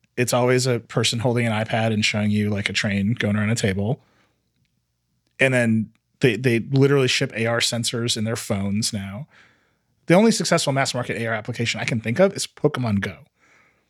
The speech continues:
right? That has endured, that has revenue associated with it, that is still compelling to players. Everything else is kind of a tech demo. It's kind of looking at a couch in your living room, and that's the end of that experience, and you're, you're done with it.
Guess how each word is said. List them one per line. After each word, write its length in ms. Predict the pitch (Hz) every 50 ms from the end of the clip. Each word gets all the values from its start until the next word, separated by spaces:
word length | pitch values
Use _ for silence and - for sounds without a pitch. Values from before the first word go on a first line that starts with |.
| _ _ _ _ _ _ -
right? 160 | 135 120 117
That 120 | - 127
has 220 | 117 117 113 110 -
endured, 600 | - 123 120 117 196 202 196 190 180 170 160 143
that 120 | 131 110
has 260 | - 113 101 95 107 - _ -
revenue 500 | - 110 107 120 139 151 156 151 160 160
associated 560 | 156 - - 156 143 - - 147 143 139 139
with 200 | 131 139 139 -
it, 220 | 147 131 135 196 - _ - - - - _ _ _ _ _ _ -
that 160 | - 113 98
is 160 | 107 113 107 -
still 460 | - - - - 139 131 127 127 120
compelling 480 | - - 139 120 - 127 123 120 120 117
to 80 | -
players. 480 | 117 - 123 113 113 107 107 110 - -
Everything 280 | - 170 196 247 233 220
else 180 | 208 202 190 -
is 140 | - - - _ _ _ _ _ _ _ _ _
kind 260 | - - - 147 156 156
of 60 | 156
a 40 | 147
tech 200 | - 147 110 -
demo. 300 | 107 92 87 85 85 90
It's 160 | 98 - -
kind 180 | - 143 131
of 100 | 127 123
looking 240 | 127 131 127 - 139
at 120 | 127 123 123
a 60 | 117
couch 340 | - - 120 117 113 - -
in 60 | 120
your 100 | 117 110
living 260 | 107 110 110 110 110
room, 500 | 107 104 101 101 101 98 98 107 110 113 _ _ _ _ _ _ _ _ _ _ -
and 80 | 113
that's 200 | 113 110 110 -
the 120 | - 117 110
end 100 | 107 104
of 60 | 101
that 140 | 101 95 95
experience, 640 | 101 - - - 104 92 92 92 92 95 101 - -
and 80 | 98
you're, 120 | 92 90 -
you're 120 | - 113 104
done 200 | 107 101 95 95
with 120 | 110 -
it. 140 | 101 98 -